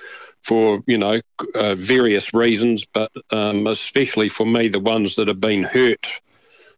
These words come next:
by the mandates or actually hurt by the, you know, vaccine injured. Um, I just thought it was disgraceful the M Ps couldn't go out and listen to their concerns. And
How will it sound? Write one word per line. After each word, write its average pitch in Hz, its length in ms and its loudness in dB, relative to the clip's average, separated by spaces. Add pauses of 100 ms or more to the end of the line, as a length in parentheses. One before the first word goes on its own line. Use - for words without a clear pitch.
(120)
by 123 140 0
the 107 120 0
mandates 113 720 0
or 113 440 2
actually 110 460 -2
hurt 120 300 0
by 107 300 0
the, 98 320 -2 (140)
you 113 120 0
know, 101 360 0
vaccine 107 560 -2
injured. 104 420 0 (680)
Um, 104 460 -2 (240)
I 113 200 0
just - 480 -6 (100)
thought 117 480 0
it 110 160 -2
was 101 160 -2
disgraceful 113 720 -2
the 101 120 0
M 101 180 2
Ps 98 280 -2
couldn't 98 300 -4
go 101 260 0
out 98 120 -2
and 92 80 0
listen 104 400 0
to 104 100 -2
their 95 200 -2
concerns. 98 720 -2
And 92 200 -6